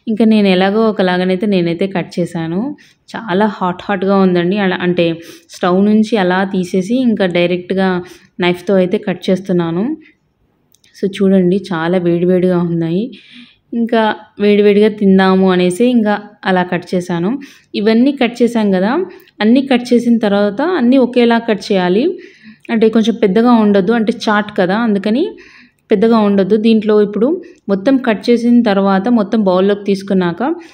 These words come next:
అందులో కొంచెం చిల్లీ పౌడర్, ఆ, అలాగే గరం మసాలా, అలాగే ధనియా పౌడర్, చాట్ మసాలా ఉందనుకోండి, చాట్ మసాలా,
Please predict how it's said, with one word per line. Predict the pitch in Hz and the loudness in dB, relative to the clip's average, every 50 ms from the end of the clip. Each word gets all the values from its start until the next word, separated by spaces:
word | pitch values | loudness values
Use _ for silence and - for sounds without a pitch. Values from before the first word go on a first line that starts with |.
| - - - - - | -20 -20 -12 -4 0
అందులో | 208 208 214 214 220 | 2 4 4 4 2
కొంచెం | 220 220 208 202 196 190 196 202 196 190 190 190 185 180 196 - - _ _ _ _ _ _ _ _ _ _ _ _ _ _ - | 2 2 2 2 2 2 0 2 2 4 4 2 2 -2 -6 -10 -14 _ _ _ _ _ _ _ _ _ _ _ _ _ _ -4
చిల్లీ | - 240 220 226 240 | -2 0 2 2 2
పౌడర్, | 247 240 220 202 190 185 185 190 185 180 180 185 - - - _ _ _ _ 226 | 2 2 2 2 2 4 4 2 0 0 -4 -8 -14 -20 -20 _ _ _ _ -6
ఆ, | 190 180 180 180 180 - | -4 -2 -2 -2 -2 -2
అలాగే | - 185 185 185 185 180 180 180 180 180 175 185 | 0 0 2 2 2 0 0 0 0 0 0 0
గరం | 185 185 196 202 | 2 2 4 2
మసాలా, | 202 196 190 196 196 185 185 180 180 175 175 175 175 - - - - _ _ _ _ _ _ _ _ - | 2 0 0 0 0 0 0 0 0 0 -2 -2 -6 -10 -18 -20 -20 _ _ _ _ _ _ _ _ -6
అలాగే | - 185 180 185 185 175 180 180 | -4 0 0 2 2 2 0 0
ధనియా | 170 175 170 180 185 196 214 | 0 2 2 2 4 4 2
పౌడర్, | 208 196 202 196 190 180 180 180 180 175 180 - - _ _ _ _ _ - 214 | 2 2 2 2 2 2 2 2 0 -2 -4 -8 -14 _ _ _ _ _ -4 -4
చాట్ | 196 190 196 - | -4 -2 -2 -2
మసాలా | 202 196 196 202 196 190 190 190 | -4 -2 0 0 2 2 2 2
ఉందనుకోండి, | 185 185 185 180 175 175 170 - 180 175 170 170 170 170 170 170 - - | 2 2 2 2 0 0 -2 -2 -2 -2 0 0 -2 -2 -4 -6 -6 -4
చాట్ | 190 180 175 - 190 | -4 -4 -2 -2 -2
మసాలా, | 185 185 190 185 175 175 175 170 165 165 | -2 -2 0 0 0 0 0 -2 -2 -4